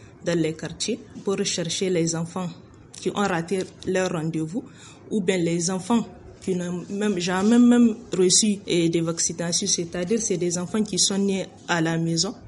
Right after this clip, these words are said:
Donc, euh, par après, les mamans ne se sont pas présentées à l'hôpital. Donc, euh,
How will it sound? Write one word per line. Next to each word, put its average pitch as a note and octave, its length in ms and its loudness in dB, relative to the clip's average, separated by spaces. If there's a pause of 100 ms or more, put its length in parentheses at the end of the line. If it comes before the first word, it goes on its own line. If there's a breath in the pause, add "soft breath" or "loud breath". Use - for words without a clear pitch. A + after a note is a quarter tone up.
Donc, F3 280 -2
euh, E3 220 2 (400)
par E3 180 -4
après, G3 380 0
les F3 160 2
mamans F3+ 340 -2
ne F3 100 -2
se E3 200 0
sont E3 280 -2
pas F#3+ 180 -2
présentées E3+ 640 -4 (200)
à D3 160 -4
l'hôpital. E3+ 520 -2
Donc, A3 260 -2
euh, D#3+ 140 -6